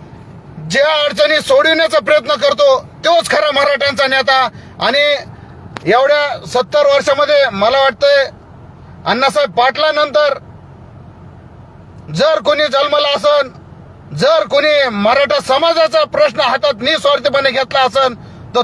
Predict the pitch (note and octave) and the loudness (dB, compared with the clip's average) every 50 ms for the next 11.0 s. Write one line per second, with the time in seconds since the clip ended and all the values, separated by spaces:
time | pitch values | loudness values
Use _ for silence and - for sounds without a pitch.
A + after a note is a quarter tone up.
0 | - - B3 C#4 C#4+ C4 C4 C4+ C#4 C4+ C4 - - C4+ B3+ - - D4+ C#4 C4+ | 0 2 2 2 4 4 2 2 2 0 0 0 0 -2 -2 -2 -2 -2 0 0
1 | C#4 C4+ A3 F#3+ C4 A#3+ - - B3 A#3 A#3+ C#4 C#4 B3+ C4+ C4+ B3+ A3+ C4 B3 | 0 0 0 -2 -2 -2 -2 -2 0 0 0 0 0 0 0 0 0 0 0 0
2 | A#3 B3 C4 C#4 C4 G3+ A#3+ A#3+ A#3+ A#3 A3+ A3 G3 G#3 G#3 F3+ D#3+ E3+ D3+ D3 | 0 0 0 0 -2 0 0 0 0 0 -2 -2 0 0 -2 -2 -2 -8 -10 -10
3 | - - - - - - - - - D#3+ F#3 F#3+ G3+ A#3+ - D#4 C#4+ C4 F#3+ C4 | -14 -20 -20 -20 -20 -20 -18 -8 -4 -4 -2 -2 -2 -2 -2 -2 -2 -2 0 0
4 | C#4+ D4 C#4 B3+ C4 C4+ C4 - C4 C4 C4+ C4 A3 C4 B3+ - B3+ C4 C4 C4+ | 2 2 2 2 0 0 0 0 0 2 2 0 0 0 0 0 0 0 0 0
5 | B3+ A#3+ A3 - - - - - - - - - - - - - - - - - | -2 -2 -6 -10 -18 -20 -20 -20 -20 -20 -20 -20 -20 -20 -20 -20 -20 -8 -4 -2
6 | G3+ B3+ C#4 B3+ F#3+ C#4+ C#4+ C#4+ C#4+ C4+ - - - B3+ C#4 D#4 D4+ C#4 B3+ D4 | 0 0 0 2 2 2 2 2 2 0 -2 -2 -2 -2 0 0 0 0 0 0
7 | C#4 C#4 C4+ C4 - C4+ C4 G#3 - C#4 C#4+ - B3+ C4 C4 B3+ F#3+ C4+ C4 B3+ | 0 2 0 0 0 -2 -2 -2 -2 -2 -2 -2 0 0 0 0 2 2 0 0
8 | A#3 G#3 - - - - - - - - - - B3 C4+ C4+ C4+ C4 A#3 - - | 0 -4 -10 -20 -20 -20 -20 -20 -20 -8 -2 0 2 2 4 4 2 0 -2 -6
9 | - - - E3 F3+ A3 B3 C4+ C4+ C4+ B3 - C4+ C4 A#3+ C4+ C4 A#3 F#3 C4 | -16 -12 -4 -2 0 2 2 2 2 0 0 0 0 0 0 0 -4 -2 0 0
10 | C4 C4+ C#4 C4 A3+ G#3+ G#3+ B3 C#4+ C#4 A3+ - - - C4+ C4 C4+ C4 B3+ - | 2 2 0 0 0 2 2 2 2 0 0 -2 -2 -2 -2 0 0 0 0 -2